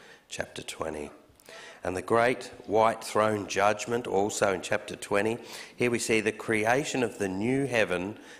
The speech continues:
and the new earth. We're gonna read that this morning.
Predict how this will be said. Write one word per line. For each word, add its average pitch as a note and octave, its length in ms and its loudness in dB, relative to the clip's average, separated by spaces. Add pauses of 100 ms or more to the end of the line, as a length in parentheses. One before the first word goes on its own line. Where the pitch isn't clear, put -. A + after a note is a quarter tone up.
(100)
and F2+ 160 -6
the E2+ 60 -6
new F#2+ 380 0
earth. D2+ 360 -4
We're E2+ 80 -6
gonna F2+ 180 -8
read F#2+ 340 -4
that - 240 -4
this - 240 -4
morning. E2+ 440 0